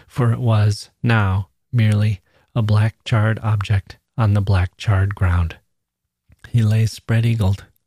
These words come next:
with what had been a wound between what had been his legs. "They going to leave him there, then?" Jesse whispered. "Yeah," said his father.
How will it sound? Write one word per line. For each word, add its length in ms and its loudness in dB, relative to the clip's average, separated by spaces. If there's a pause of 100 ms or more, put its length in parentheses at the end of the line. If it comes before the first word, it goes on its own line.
(140)
with 200 0
what 160 2
had 180 0
been 160 2
a 80 2
wound 420 0 (280)
between 400 0
what 180 2
had 160 2
been 200 2
his 160 2
legs. 420 -2 (1400)
"They 120 0
going 280 0
to 80 2
leave 240 2
him 160 2
there, 280 2
then?" 320 0 (680)
Jesse 300 -2
whispered. 480 -2 (640)
"Yeah," 340 2 (300)
said 220 -4
his 120 -4
father. 380 0